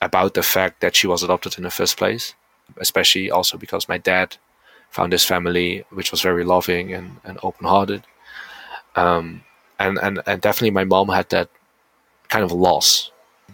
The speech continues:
also because she was not really happy growing up in the Netherlands. So that, that, that definitely, like, created an image of adoption that was not very positive, I'd say.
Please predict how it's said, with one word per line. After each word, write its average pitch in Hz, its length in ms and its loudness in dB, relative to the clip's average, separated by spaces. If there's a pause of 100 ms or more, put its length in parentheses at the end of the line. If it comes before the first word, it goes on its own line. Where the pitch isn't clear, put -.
(140)
also 90 280 2
because 90 580 -2
she - 200 4
was 90 200 2
not 95 160 -4
really 95 140 2
happy 95 240 2
growing 87 300 2
up 92 160 2
in 92 80 -4
the 87 80 -4
Netherlands. 95 540 -2 (300)
So 101 640 4 (220)
that, 110 180 2
that, 110 200 4
that 113 180 2
definitely, 104 520 2
like, 92 400 -2 (440)
created 131 480 6
an 117 120 4
image 117 240 2
of 117 100 2
adoption 101 440 2
that 101 100 2
was 101 160 2
not 101 200 2
very 98 500 2
positive, - 580 0
I'd 87 160 -2
say. 92 320 -2